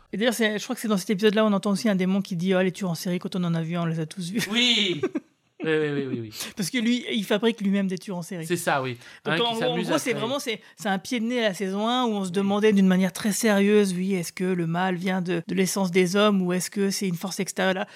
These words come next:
Speaker 1: Bah, eux, ils répondent carrément, oui, c'est ça, nous, nous, on est des démons, on fabrique des tueurs en série, c'est comme ça.
Speaker 2: Tout à fait.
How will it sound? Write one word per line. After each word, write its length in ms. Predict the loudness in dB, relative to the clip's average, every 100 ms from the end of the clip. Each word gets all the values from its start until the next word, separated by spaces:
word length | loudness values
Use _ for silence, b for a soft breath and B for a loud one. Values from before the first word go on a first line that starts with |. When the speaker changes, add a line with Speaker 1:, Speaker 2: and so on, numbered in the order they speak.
| B
Speaker 1:
Bah, 100 | 0
eux, 140 | 2 4
ils 60 |
répondent 260 | 2 0 -2
carrément, 400 | 2 2 2 2
oui, 180 | 2 0
c'est 100 | -2
ça, 220 | 0 2
nous, 300 | 2 0 2
nous, 120 | 2
on 40 | 2
est 80 | 2
des 100 | 0
démons, 300 | 0 0 -2
on 40 |
fabrique 240 | -2 0 -2
des 100 | -2
tueurs 160 | -4
en 40 | -4
série, 240 | -4 -4
c'est 100 | -2
comme 160 | -2 -4
ça. 180 | -4 -6
Speaker 2:
Tout 260 | -6 -8
à 20 |
fait. 240 | -12 -14